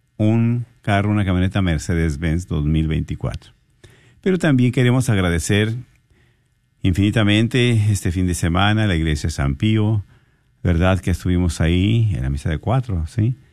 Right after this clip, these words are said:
Apoyando la venta de los boletos para esta gran rifa, a San Miguel Arcángel de McKinney,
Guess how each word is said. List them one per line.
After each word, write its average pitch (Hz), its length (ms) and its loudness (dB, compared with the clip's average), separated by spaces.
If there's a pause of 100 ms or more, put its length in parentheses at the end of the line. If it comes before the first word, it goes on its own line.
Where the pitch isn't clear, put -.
(280)
Apoyando 92 520 0
la 92 100 2
venta 85 220 0
de 87 80 2
los 82 140 0
boletos 120 720 -2 (340)
para 101 220 2
esta 90 220 0
gran 82 260 2
rifa, 117 340 0
a 120 60 2
San 90 160 0
Miguel 82 260 2
Arcángel 92 540 0
de 82 80 2
McKinney, 127 640 2